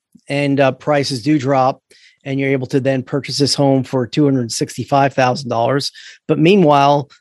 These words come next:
the interest rate has gone up to four percent, which is not unreasonable to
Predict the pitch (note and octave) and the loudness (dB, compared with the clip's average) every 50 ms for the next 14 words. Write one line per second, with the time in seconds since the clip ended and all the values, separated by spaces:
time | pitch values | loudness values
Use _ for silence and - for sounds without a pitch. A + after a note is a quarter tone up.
0 | _ - C#3 C#3+ E3 F#3 - - D3+ C#3 - D#3 D3 C#3 A#2+ C#3 A#2 G#2+ - D#3 | _ -4 0 2 2 2 2 0 -2 -2 0 0 0 0 0 -2 -4 -2 -2 0
1 | D3 D3 D3 C#3+ - - - B2 - - C#3+ D3 C#3 C#3 - - A#2+ - - - | 0 0 -2 -2 -4 -6 -10 -12 -8 -4 -2 -2 -2 -2 -4 -8 -8 -6 -4 -2
2 | D3 B2+ A2+ - - _ _ - - _ _ - B2 - D3 C3+ F#2 C#3 C#3+ C#3 | -2 -2 -4 -6 -12 _ _ -20 -20 _ _ -8 -4 -2 0 0 2 2 2 4
3 | C#3 D3 D3+ - C#3 C#3 C3 B2+ C3 C#3 C#3+ C#3 A#2+ C3+ C3+ B2 B2+ B2 B2 E3 | 4 2 0 -2 -4 -4 -4 -2 -2 -2 -2 -2 -2 -4 -4 -4 -2 -4 -4 -6
4 | - - C#3+ C3+ B2+ B2+ B2+ B2 | -8 -6 -4 -2 -2 -2 -2 -4